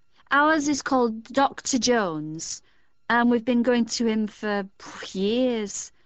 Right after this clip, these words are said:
ever since we moved here fifteen years ago. I wouldn't say he's brilliant, but, um,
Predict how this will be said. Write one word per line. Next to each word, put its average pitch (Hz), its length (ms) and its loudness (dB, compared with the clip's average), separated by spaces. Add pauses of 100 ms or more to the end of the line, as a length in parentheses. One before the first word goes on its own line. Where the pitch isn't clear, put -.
(380)
ever 220 160 -4
since 226 240 -6
we 233 80 2
moved 254 400 2
here 233 180 0
fifteen 233 380 -2
years 269 320 2
ago. 226 480 -2 (680)
I 269 120 4
wouldn't 339 280 2
say 311 360 2
he's 254 460 0
brilliant, 277 960 0
but, - 400 -8
um, 220 580 -4